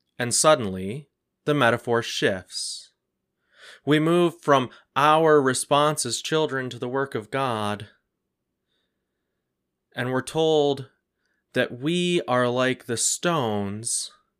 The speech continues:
that God is using to build a holy temple, and Christ is the cornerstone upon which we are being built. Now, in order to understand what this letter is saying about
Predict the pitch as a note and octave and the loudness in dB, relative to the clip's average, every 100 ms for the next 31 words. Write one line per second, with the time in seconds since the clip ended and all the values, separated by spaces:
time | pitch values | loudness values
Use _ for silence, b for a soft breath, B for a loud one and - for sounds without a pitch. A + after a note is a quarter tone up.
0 | _ _ _ _ C3+ G2+ D3+ D3+ D3+ C#3+ | _ _ _ _ 0 2 4 4 4 2
1 | C3+ C3 C3 C3+ A2 G#2+ A#2+ A2+ A2 A2+ | 0 -4 -4 -4 -4 -2 0 0 -2 -4
2 | G#2+ G#2 G2 A#2+ A2+ G#2 F#2 F#2 B B | -4 -4 -6 -8 -8 -8 -8 -10 B B
3 | B C#3+ C#3+ C#3 - F3+ D#3 B2 - - | B 0 0 -2 4 6 6 4 0 -4
4 | - - C#3 C3 D3 F#3+ F#3 D#3 A#2+ - | -6 -6 -6 -4 -4 -2 0 0 -2 -4
5 | A2 G#2+ G#2+ - - - D#3 D#3 D3 C#3 | -4 -4 -6 -8 -10 -4 -2 0 0 -2
6 | C#3 - A#2+ B2+ B2 A#2 A#2 B2 G2+ F2 | -2 -6 -4 -2 -2 -4 -6 -6 -8 -10
7 | - _ _ _ _ _ _ _ _ _ | -14 _ _ _ _ _ _ _ _ _
8 | _ _ _ _ _ _ _ _ _ _ | _ _ _ _ _ _ _ _ _ _
9 | _ - C#3 D#3 E3 E3+ F3 E3+ D3+ D3+ | _ 0 2 4 4 6 6 6 4 4
10 | C#3+ - D3+ D3+ D3+ C#3 C#3 C#3 C3 C3 | 2 2 0 2 2 4 2 0 -4 2
11 | C#3 C#3+ C#3 B2+ D3+ - C3+ C#3 C#3 A#2 | 4 6 4 4 2 0 2 0 0 0
12 | A2+ A2 | 0 0